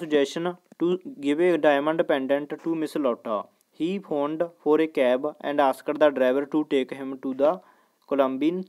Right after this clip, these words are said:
Thea-, Theatre। ਗਿਲੀਅਨ ਮਿਸ ਲੋਟਾ ਦੇ ਹੀਰੇ ਦਾ ਹਾਰ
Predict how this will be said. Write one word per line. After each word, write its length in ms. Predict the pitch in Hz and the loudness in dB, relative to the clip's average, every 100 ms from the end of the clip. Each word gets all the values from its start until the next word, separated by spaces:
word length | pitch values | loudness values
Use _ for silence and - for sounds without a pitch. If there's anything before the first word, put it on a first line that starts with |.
| 160 | -6
Thea-, 400 | 139 - 131 117 | -8 -6 -6 -6
Theatre। 720 | - _ - 131 104 107 101 - - - - _ _ _ 139 | -8 _ -6 -6 -6 -12 -12 -12 -18 -18 -20 _ _ _ 0
ਗਿਲੀਅਨ 280 | 156 180 | 2 2
ਮਿਸ 240 | 190 170 - | 0 -4 0
ਲੋਟਾ 400 | 156 143 160 156 | 2 2 2 2
ਦੇ 140 | 160 | 2
ਹੀਰੇ 300 | 143 156 156 | -4 -2 -2
ਦਾ 320 | 151 143 143 156 _ - | 2 0 0 -6 _ -4
ਹਾਰ 380 | 139 135 156 151 | 2 4 2 -2